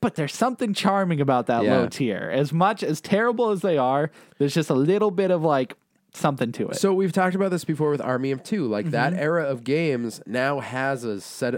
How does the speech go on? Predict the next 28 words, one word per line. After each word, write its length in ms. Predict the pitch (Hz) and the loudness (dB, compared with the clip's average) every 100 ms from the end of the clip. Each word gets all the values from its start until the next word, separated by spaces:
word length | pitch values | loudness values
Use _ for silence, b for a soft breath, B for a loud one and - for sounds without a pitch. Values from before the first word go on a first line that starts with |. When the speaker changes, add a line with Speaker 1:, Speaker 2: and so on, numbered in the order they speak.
| - | -4
Speaker 2:
a, 180 | 110 104 | -4 -4
a 120 | 90 | -6
bit 200 | 110 139 | -2 0
of 100 | 156 123 | 0 -2
nostalgia 520 | 110 - 170 180 98 | -4 0 0 0 -4
to 240 | - 76 | -8 -8
it. 140 | 69 190 | -6 -2
Speaker 1:
Mm-hmm. 320 | 151 147 180 | -2 -2 -2
Speaker 2:
It's 160 | - - | -4 -2
this, 240 | 127 - | -4 -2
like, 340 | 131 123 117 | 0 0 -2
kind 340 | - 151 160 165 | -6 -2 0 2
of, 240 | 156 139 | 0 0
now, 260 | 156 139 123 - - _ - | -2 -2 -2 -8 -20 _ -4
like, 180 | 139 - | -4 -2
Army 200 | 135 170 | 0 0
of 80 | 160 | 0
Two 160 | 190 | 0
was 160 | 233 123 | 0 -2
good, 280 | 110 104 101 | 0 0 0
but 300 | 113 113 110 b b b b b _ - | -2 -2 -6 b b b b b _ -6
it, 320 | 139 143 - - - | -2 -2 -4 -14 -10
it's 460 | - 110 - - _ | -8 -8 -12 -16 _
a 120 | - 92 | -10 -4
little 240 | 92 123 | -2 -2
dated 480 | 113 107 123 147 147 | -2 -2 0 -2 -2
and, 160 | 117 104 | -4 -4
like, 220 | 98 | -4